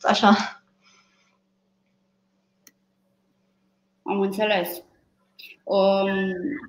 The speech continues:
Speaker 1: Ca o completare, ca să subliniez și poate să răspund la întrebare. Nu este obligatoriu,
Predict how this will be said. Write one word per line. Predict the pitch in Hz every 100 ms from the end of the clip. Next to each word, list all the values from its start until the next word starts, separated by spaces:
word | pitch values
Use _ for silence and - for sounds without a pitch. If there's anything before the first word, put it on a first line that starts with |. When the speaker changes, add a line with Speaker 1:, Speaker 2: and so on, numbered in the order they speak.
| _ _ _ _ _ _ -
Speaker 1:
Ca | 339 330
o |
completare, | 320 311 285 277 285 277 233 214
ca | 226
să | 233 240 233 233
subliniez | 233 233 226 240 254
și | 254
poate | 247 233 240
să | 240
răspund | 233 247 247
la | 240 233 226
întrebare. | 226 233 233 220 226 208 196 185 220 -
Nu | 240 330
este | 370 254 -
obligatoriu, | 196 190 185 170 170 190 240 302